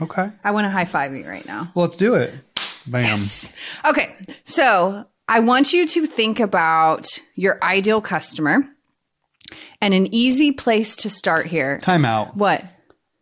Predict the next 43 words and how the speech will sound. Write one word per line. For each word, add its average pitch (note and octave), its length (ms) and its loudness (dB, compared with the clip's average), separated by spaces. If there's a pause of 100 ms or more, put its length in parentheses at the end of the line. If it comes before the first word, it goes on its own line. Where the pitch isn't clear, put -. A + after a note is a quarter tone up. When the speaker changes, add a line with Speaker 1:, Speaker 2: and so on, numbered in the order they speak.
(120)
Speaker 1:
I F3 60 4
want G3+ 160 4
you C#3+ 100 4
to B2+ 60 2
give A#2+ 140 4
yourself A2+ 340 0
a A2 40 -2
high G#2 180 0
five F#2 300 -4
right E4 100 2
Speaker 2:
Ooh, A4+ 180 6
Speaker 1:
now. E4+ 60 4
Speaker 2:
I A3+ 100 4
like A3+ 220 2
it. F#3+ 100 -2
Unless F#3+ 240 0
you're A3+ 80 0
driving, D#3 340 0
then D#3 120 2
please E3+ 260 -2
be F3 120 -4
safe. - 400 -8 (180)
Speaker 1:
Uh, B3 160 4
give B3 160 2
yourself, F3 300 2
like, C3 120 4
an B2 100 0
air F3+ 180 4
high D3 200 4
five. G#2+ 340 0
Speaker 2:
<laughs> - 20 -2
Speaker 1:
High A#3+ 280 0
five. G3 440 4
Let's A3+ 220 4
do G3+ 180 4
this. F#3 260 4
We A#3 140 4
are A3 80 6
having G#3 340 4
fun. F3+ 460 4
We F#3 160 4
are F#3 100 4
talking D3+ 540 0